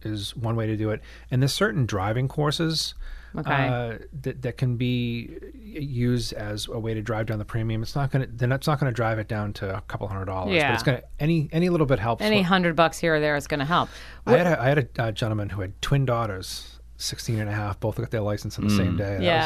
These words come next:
Speaker 1: was an interesting
Speaker 2: That
Speaker 1: day.
Speaker 3: Yeah.
Speaker 2: Boom.
Speaker 1: I felt bad, but, you know, it, it is what it is.
Speaker 2: So,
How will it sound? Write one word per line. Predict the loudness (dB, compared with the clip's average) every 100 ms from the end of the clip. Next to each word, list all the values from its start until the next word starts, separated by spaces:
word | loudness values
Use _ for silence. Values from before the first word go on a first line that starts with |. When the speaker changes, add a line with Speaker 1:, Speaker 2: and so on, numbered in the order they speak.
| 2
Speaker 1:
was | 2
an |
interesting | 2 2 0 -2
Speaker 2:
That | 0 0 0
Speaker 1:
day. | -2 -8 2
Speaker 3:
Yeah. | 4
Speaker 2:
Boom. | 6 6 4 2
Speaker 1:
I | 2
felt | 4 2
bad, | 2 -2 -2 0
but, | 2 2
you | 2
know, | 0 2
it, | 2
it | 4 6
is | 4
what | 4
it | 2
is. | 0 0
Speaker 2:
So, | -6 -2 4 6 8 6 4 0